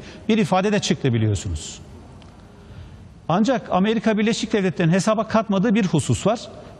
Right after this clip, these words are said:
Bölge halkının P K K'yı ne kadar benimsemiş olduğunu tam olarak tahayyül etmiş değil.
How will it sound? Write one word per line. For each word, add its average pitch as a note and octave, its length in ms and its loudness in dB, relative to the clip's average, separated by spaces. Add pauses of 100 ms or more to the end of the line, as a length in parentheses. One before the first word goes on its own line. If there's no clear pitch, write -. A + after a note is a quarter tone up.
Bölge G3 260 2
halkının F#3+ 440 0
P G#3+ 160 2
K F3 160 0
K'yı F#3 280 2
ne A3 80 2
kadar G#3+ 400 2
benimsemiş G3+ 560 2
olduğunu F#3 460 2 (380)
tam A3 160 2
olarak G3+ 300 0
tahayyül G3+ 280 2
etmiş F3+ 320 0
değil. F#2+ 160 0